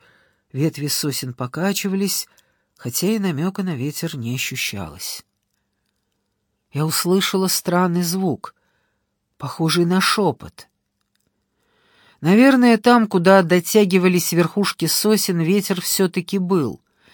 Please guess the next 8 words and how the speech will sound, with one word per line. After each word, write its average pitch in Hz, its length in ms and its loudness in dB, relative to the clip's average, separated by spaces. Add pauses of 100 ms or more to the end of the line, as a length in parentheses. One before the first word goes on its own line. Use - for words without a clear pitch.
(640)
Несколько 208 500 2
раз 208 280 4
тропа 170 360 4
уводила 175 520 4
нас 175 240 2
далеко 170 380 2
от 175 120 2
берега. 147 520 0